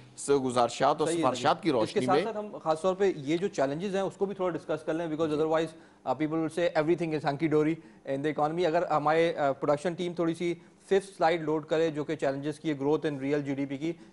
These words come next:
Speaker 2: इसके साथ ही मैं, uh, कामन साहब को भी, uh, शामिल करना चाहूँगा। कामन साहब, external account पे हम देख रहे हैं कि consistently कुछ महीनों से surplus था,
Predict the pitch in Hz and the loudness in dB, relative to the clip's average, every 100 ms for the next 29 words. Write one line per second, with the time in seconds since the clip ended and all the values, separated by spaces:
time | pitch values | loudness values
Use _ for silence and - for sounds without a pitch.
0 | - - 165 165 156 196 180 180 - 143 | -10 -6 0 2 0 -2 -2 -2 0 -2
1 | 139 139 147 156 160 185 185 185 - _ | 0 -2 0 0 0 -4 -4 -6 -10 _
2 | - 139 143 143 131 143 151 151 151 165 | 0 2 2 0 -2 -2 0 -2 -2 -2
3 | 175 180 170 185 233 - - _ - 156 | -2 -2 -4 -2 -4 -6 -20 _ -6 -6
4 | - 220 254 190 170 208 208 214 180 151 | -2 0 2 2 2 0 0 0 0 -4
5 | 143 151 190 202 - - - - 170 170 | -4 -6 -6 -10 -20 -20 -14 -4 -2 -2
6 | 170 160 139 175 185 190 196 175 156 147 | -4 -4 -2 -2 -2 0 -2 -4 -4 -4
7 | 160 160 175 147 135 139 147 151 151 185 | -4 -2 -4 -2 -4 -2 -2 -2 -4 -6